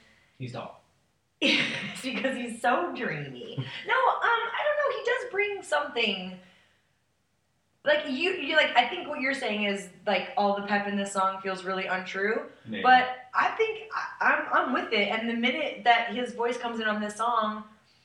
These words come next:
Speaker 2: I'm, I'm, I'm there.
Speaker 1: Okay.
Speaker 2: I'm there.
Speaker 1: Okay.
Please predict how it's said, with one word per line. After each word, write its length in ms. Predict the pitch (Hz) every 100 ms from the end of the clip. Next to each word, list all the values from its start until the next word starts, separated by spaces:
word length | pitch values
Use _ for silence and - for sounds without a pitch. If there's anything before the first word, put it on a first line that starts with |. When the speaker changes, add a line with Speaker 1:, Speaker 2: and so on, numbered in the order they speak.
| _ _ _ -
Speaker 2:
I'm, 920 | 233 240 240 247 240 240 247 240 - - 233
I'm, 340 | 254 254 247
I'm 320 | 247 254 262
there. 420 | 311 427 147 - - 160
Speaker 1:
Okay. 200 | 175 180 - _ _ _ _ _ _ _ _
Speaker 2:
I'm 140 | 214 226
there. 400 | 240 139 - - _ _ -
Speaker 1:
Okay. 260 | 156 147